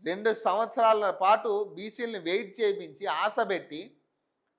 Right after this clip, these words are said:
మొన్న కూడా ఇదిగో వచ్చేసింది నలభై రెండు శాతం రిజర్వేషన్, ఇదిగో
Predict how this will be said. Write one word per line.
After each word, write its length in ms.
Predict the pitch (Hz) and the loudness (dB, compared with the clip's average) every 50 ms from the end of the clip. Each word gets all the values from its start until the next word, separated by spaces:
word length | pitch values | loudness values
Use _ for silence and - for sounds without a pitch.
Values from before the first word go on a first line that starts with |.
| _ _ 127 | _ _ -6
మొన్న 320 | 147 165 196 233 247 254 247 | -2 -2 0 2 4 4 4
కూడా 140 | 247 247 247 233 220 | 6 4 4 4 2
ఇదిగో 240 | 208 196 247 240 247 240 | 0 0 4 8 8 8
వచ్చేసింది 460 | 233 226 240 - 240 233 233 240 233 226 | 8 6 4 -2 -4 -4 -4 -6 -2 0
నలభై 240 | 226 220 214 220 220 214 | 0 2 2 2 2 0
రెండు 160 | 220 214 214 196 | 0 -4 -4 -4
శాతం 220 | 208 208 208 208 196 185 | -4 -4 -4 -6 -8 -8
రిజర్వేషన్, 480 | 170 170 175 160 147 131 110 - _ _ _ _ _ _ _ _ _ _ _ _ _ _ _ _ _ _ _ _ _ _ _ _ _ _ _ _ _ _ _ _ _ _ _ _ _ _ _ | -2 -2 -2 -2 -2 -6 -8 -14 _ _ _ _ _ _ _ _ _ _ _ _ _ _ _ _ _ _ _ _ _ _ _ _ _ _ _ _ _ _ _ _ _ _ _ _ _ _ _
ఇదిగో 200 | 180 214 247 262 | -6 2 4 4